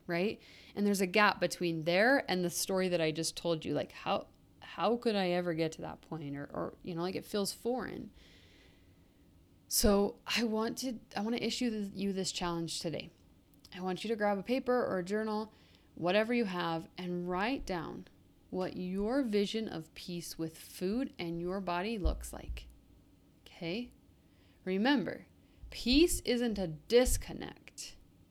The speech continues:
Peace means we are happy in and with what we have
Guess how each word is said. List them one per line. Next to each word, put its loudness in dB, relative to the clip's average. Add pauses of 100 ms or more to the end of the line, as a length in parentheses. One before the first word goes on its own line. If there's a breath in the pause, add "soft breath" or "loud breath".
(880 loud breath)
Peace 2
means -2
we -2
are -2
happy -6
in 2
and -2
with -2 (760)
what -4
we 0
have -6